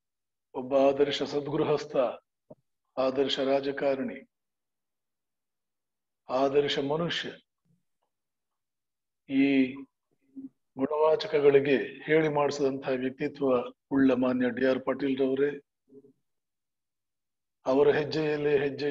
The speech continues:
ಇಟ್ಟು ಒಂದು ಹೊಸ ಮಾರ್ಗ, ಹೊಸ ಚಿಂತನೆ, ಹೊಸ ದೃಷ್ಟಿಕೋನ ಇವುಗಳನ್ನ ಅರಿತು ಪರಿಚಯಿಸಿಕೊಂಡು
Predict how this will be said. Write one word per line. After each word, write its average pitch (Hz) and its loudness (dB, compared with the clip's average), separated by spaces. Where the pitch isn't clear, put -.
ಇಟ್ಟು 143 -6
ಒಂದು 147 0
ಹೊಸ 147 -2
ಮಾರ್ಗ, 151 4
ಹೊಸ 156 -6
ಚಿಂತನೆ, 160 -4
ಹೊಸ 135 -6
ದೃಷ್ಟಿಕೋನ 147 0
ಇವುಗಳನ್ನ 151 2
ಅರಿತು 175 2
ಪರಿಚಯಿಸಿಕೊಂಡು 165 -2